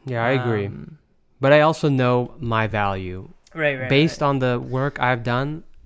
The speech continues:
Speaker 1: I am one of the performers, smart people of the group.
Speaker 2: Right, right.
Speaker 1: And I know that's gonna be the case probably in the next thing.
Speaker 2: Right.
Speaker 1: Uh, so for that reason alone, it's like,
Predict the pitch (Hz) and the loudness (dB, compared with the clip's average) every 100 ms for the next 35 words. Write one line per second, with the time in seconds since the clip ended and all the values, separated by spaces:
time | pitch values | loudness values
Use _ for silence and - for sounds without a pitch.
0 | - 127 131 139 123 117 117 113 - - | -2 2 2 0 -4 -2 -2 -4 -8 -14
1 | - _ _ _ 127 123 131 127 113 117 | -20 _ _ _ -6 -2 0 0 -2 -2
2 | 113 113 113 - _ - - _ - 120 | 0 -2 -4 -12 _ -20 -20 _ -6 -6
3 | - 131 127 123 123 120 120 113 - _ | -4 -2 0 0 0 -2 -4 -8 -16 _
4 | - - 123 123 - - 123 117 113 110 | -14 -4 0 0 0 -6 -6 -4 -2 -2
5 | 113 101 104 98 104 117 117 - - 147 | -4 -6 -8 -6 -4 -4 -6 -18 -10 -6
6 | 131 127 123 127 - - 120 110 117 113 | -6 -8 -10 -12 -16 -12 -4 -2 0 -2
7 | 110 - 123 120 117 113 - 107 104 - | -4 -4 -2 0 -2 -4 -6 -6 -6 -6
8 | 117 107 101 98 95 95 - - 110 107 | -4 -2 -4 -8 -10 -10 -14 -14 -8 -6
9 | 101 92 - 98 92 92 - - - - | -6 -8 -12 -18 -16 -18 -20 -18 -18 -18
10 | - - - 135 127 95 98 117 - 107 | -20 -20 -14 -10 -8 -8 -10 -14 -14 -10
11 | 92 92 95 - - 147 135 127 120 110 | -10 -12 -14 -14 -6 0 4 4 4 -2
12 | 107 101 98 95 95 104 - - - | -6 -6 -8 -10 -12 -16 -18 -20 -20